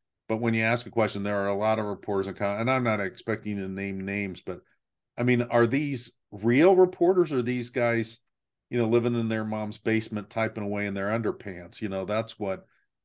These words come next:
I don't, I don't know the differentiation of sometimes that people know the difference,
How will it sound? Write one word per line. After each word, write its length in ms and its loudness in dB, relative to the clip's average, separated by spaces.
I 160 0
don't, 240 -2
I 180 0
don't 220 -4
know 160 0
the 120 -2
differentiation 1200 -6
of 300 0
sometimes 600 -6
that 120 -8
people 640 -4
know 220 -2
the 140 -6
difference, 680 -6